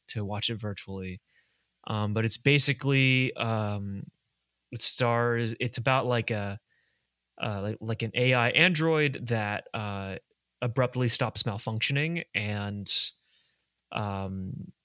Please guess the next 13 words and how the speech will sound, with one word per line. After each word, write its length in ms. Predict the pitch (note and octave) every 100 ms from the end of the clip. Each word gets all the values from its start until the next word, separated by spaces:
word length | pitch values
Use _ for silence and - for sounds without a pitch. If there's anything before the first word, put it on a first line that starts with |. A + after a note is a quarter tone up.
| _ _ _ -
people 260 | C3 B2+
are 60 | A#2+
trying 340 | - C3 A2+
to, 240 | A2 - A2+
like, 400 | G#2+ G2+ F#2+ - _ _ _ _ _ _ -
uh, 480 | E2 G#2+ C#2+ C#2+ C#2 - - _ -
trying 380 | - B2+ A#2 A2+
to, 340 | - B2 A2
uh, 380 | G#2 G2+ F#2+ F#2+ G#2 _
get 180 | B2 G2
him 300 | - A#2 A2+
to, 340 | - A#2 G#2+
uh, 260 | G2+ F#2+